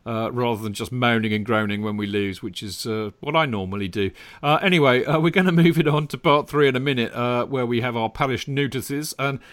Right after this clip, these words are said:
actually, you know what? It's been so interesting, uh, listening to both of you that I've unbelievably not kept an eye, uh, on what's been happening in the West Ham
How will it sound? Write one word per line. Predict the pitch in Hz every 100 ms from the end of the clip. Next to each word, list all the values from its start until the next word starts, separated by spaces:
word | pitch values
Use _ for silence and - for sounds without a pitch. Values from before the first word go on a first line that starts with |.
| - -
actually, | 180 196 -
you | 151
know | 175 190
what? | 147 - -
It's | 147
been | - 147
so | - 190 170
interesting, | 160 - 120 120 101 98 -
uh, | 117 113
listening | 123 117 131 113
to | 113
both | 120 113
of | 113
you | 117 113 82 82 _ _ _ _ _ _ -
that | 113 120 113
I've | 110 - - _ _ _
unbelievably | 143 131 143 151 151 127 113 113
not | 143 139 -
kept | - 143 -
an | 123
eye, | 120 110 85 95 - _ _ _
uh, | 127 117 127
on | 127
what's | 127 110
been | - 120
happening | 117 123 123 117 117
in | 123 117 113
the | 113 110
West | - 127 110 -
Ham | 117 110 110